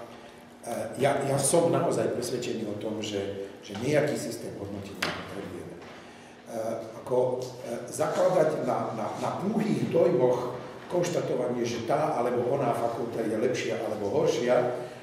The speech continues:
nadávať na tú alebo onú, a nemať, e,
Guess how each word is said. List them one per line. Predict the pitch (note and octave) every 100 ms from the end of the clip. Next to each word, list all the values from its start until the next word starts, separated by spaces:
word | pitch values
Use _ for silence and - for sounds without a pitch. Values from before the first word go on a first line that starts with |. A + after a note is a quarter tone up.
| -
nadávať | D#3 - - C3+ B2+
na | A#2+ A#2 -
tú | D3 D#3 -
alebo | A#2+ B2 B2+
onú, | D#3+ D#3 C3 - - - - -
a | A2+ B2+
nemať, | D3+ C#3+ B2+
e, | -